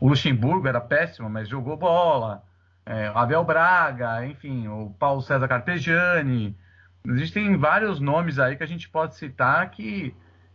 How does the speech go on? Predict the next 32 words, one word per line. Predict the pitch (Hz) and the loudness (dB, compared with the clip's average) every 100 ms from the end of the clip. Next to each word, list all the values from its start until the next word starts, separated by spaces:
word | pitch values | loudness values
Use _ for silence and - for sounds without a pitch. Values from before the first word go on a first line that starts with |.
| - | -8
já, | 135 151 147 | 0 2 4
já | 127 165 | 4 0
não | 151 | 0
vem | 185 | 0
de | 208 220 | 0 0
hoje, | 160 185 143 | 2 0 0
não. | 120 113 135 110 | 0 0 0 -2
É | 101 104 107 107 110 | -2 0 0 0 0
uma | 120 123 | 2 2
coisa | 135 143 | 2 0
que | 147 | 0
já | |
vem | 160 180 | -2 -2
ocorrendo | 190 135 160 175 | -2 -2 -2 -2
já | 185 | 0
há | |
algum | 180 185 208 | -2 -2 -6
tempo, | 170 147 131 - 101 - _ - _ - | -2 0 -2 -4 -12 -16 _ -20 _ -6
né? | 120 127 110 113 | 0 0 2 0
E | 113 | 0
mesmo | 113 120 139 180 | 2 4 4 4
na, | 190 190 170 | 4 2 0
em | 156 139 | -4 -2
cargos | 165 175 151 | -2 -2 -10
de | 156 | -10
gerência | 170 151 165 180 | -8 -6 -8 -12
de | 175 | -14
futebol. | - 185 131 113 120 | -14 -2 0 0 -2
Então | 185 214 | -4 -4
eu, | 277 247 202 | -4 -4 -4
eu | 208 | -4
di-, | 185 190 | -4 -8